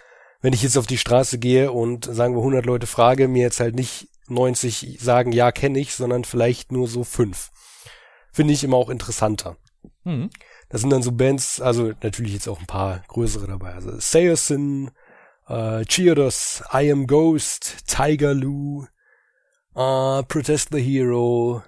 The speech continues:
Speaker 1: Muse, Avenged Sevenfold, Atreyu, Emery, Thrice,
Speaker 2: Mhm.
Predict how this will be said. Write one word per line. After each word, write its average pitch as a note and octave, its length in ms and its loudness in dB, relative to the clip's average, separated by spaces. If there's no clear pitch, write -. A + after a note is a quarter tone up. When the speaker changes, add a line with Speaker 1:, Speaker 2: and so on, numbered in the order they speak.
Speaker 1:
Muse, E3 600 -4
Avenged A2+ 340 -6
Sevenfold, A#2 840 -4
Atreyu, B2 840 -4
Emery, B2+ 920 -6
Thrice, A#2 960 -2
Speaker 2:
Mhm. C3 260 -6